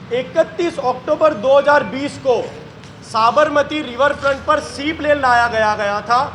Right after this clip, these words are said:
और ये कहा गया था कि अहमदाबाद से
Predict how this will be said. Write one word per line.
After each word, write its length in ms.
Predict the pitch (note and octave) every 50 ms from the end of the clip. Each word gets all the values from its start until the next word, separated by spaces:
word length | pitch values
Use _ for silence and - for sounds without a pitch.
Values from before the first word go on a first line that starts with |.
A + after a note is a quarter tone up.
| - - - - - - -
और 140 | - B3+ C4
ये 140 | C4 D4 D4 -
कहा 300 | - B3 A#3 A3 C#4+ D#4
गया 240 | C#4 C#4 C4 B3 A#3
था 200 | A#3 B3 B3 C4 C4+
कि 140 | C4 - C#4
अहमदाबाद 680 | C#4 - - G#3+ A3 A3+ B3 A#3+ C#4+ D4 C#4+ D4 C#4 -
से 180 | - - A#3